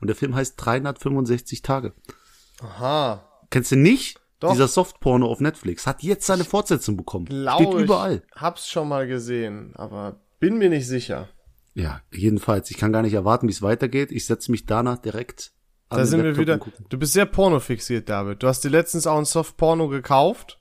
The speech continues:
Speaker 2: ja?
Speaker 1: Ja,
Speaker 2: Als
Speaker 1: ja.
Speaker 2: D V D.
Speaker 1: Mhm.
Speaker 2: Oder vielleicht <laughs> ja sogar Kassette, äh?
Speaker 1: <laughs> War schon
Speaker 2: äh,
Speaker 1: eine
Speaker 2: wenn wir
Speaker 1: D V D.
Speaker 2: ganz weit zurückgehen.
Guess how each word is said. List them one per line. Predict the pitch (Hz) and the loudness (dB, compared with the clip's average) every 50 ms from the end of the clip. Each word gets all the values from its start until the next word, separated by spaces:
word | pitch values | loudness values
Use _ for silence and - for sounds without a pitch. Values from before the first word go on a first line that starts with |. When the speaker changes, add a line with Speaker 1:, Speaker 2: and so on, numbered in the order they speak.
| _ _ | _ _
Speaker 2:
ja? | - 120 131 160 | 2 4 4 4
Speaker 1:
Ja, | 202 104 98 90 98 127 156 - _ | 4 2 0 -2 -4 -6 -8 -12 _
Speaker 2:
Als | _ 120 131 135 98 | _ 0 0 2 0
Speaker 1:
ja. | 104 120 | 0 2
Speaker 2:
D | 139 151 | 2 2
V | 147 - 156 139 127 | 2 2 0 0 2
D. | 131 139 143 165 208 269 - _ _ _ _ _ _ _ | 2 0 0 0 0 -4 -8 _ _ _ _ _ _ _
Speaker 1:
Mhm. | _ 98 92 95 95 101 | _ -8 -6 -4 0 4
Speaker 2:
Oder | 151 160 165 - | 6 6 6 4
vielleicht | - 143 151 - - - | 4 0 0 0 2 2
<laughs> | |
ja | - 135 - | 2 0 2
sogar | - - 156 147 147 139 135 | 0 0 0 2 0 0 -2
Kassette, | - - 143 131 123 - - 135 127 - - 143 151 175 208 240 190 151 135 139 170 202 196 - - - | -2 0 0 0 0 0 0 0 0 0 0 -2 -2 0 -2 -4 -4 -2 -2 -2 -2 -4 -6 -14 -8 -4
äh? | - | -2
Speaker 1:
<laughs> | - - - - 123 - - - - - - | -2 -2 -2 -4 -6 -6 -6 -10 -6 -2 0
War | 139 143 139 135 135 131 127 | 2 2 4 4 4 4 2
schon | 123 123 | 2 -2
Speaker 2:
äh, | 123 | -4
Speaker 1:
eine | 117 117 | -2 -2
Speaker 2:
wenn | 123 120 | -2 0
wir | 123 123 120 | 0 0 -2
Speaker 1:
D | 120 | -2
V | |
D. | - | 0
Speaker 2:
ganz | - 131 113 139 147 135 147 | 0 0 2 2 0 0 2
weit | 151 156 156 151 | 2 2 2 2
zurückgehen. | - 170 160 165 170 - - 165 165 175 196 220 | -2 -6 -6 -6 -6 -8 -8 -8 -8 -8 -8 -12